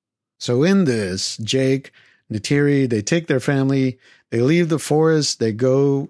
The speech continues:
to the oceans, and they try to basically find some safety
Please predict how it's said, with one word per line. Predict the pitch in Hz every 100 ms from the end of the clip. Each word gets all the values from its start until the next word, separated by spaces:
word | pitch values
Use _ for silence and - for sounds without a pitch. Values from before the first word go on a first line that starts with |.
| -
to | - 113 113 110 101
the | - -
oceans, | 123 - - 90 92 104 - _ _ _ _ _ _ _ _ _ -
and | 123 123 117
they | 120 120 117 117 117 113 -
try | - - 135 139
to | 135
basically | 117 127 127 - 127 127 123
find | 107 - 131 139 151 143 -
some | - 120 101
safety | - 147 165 - 101 95 90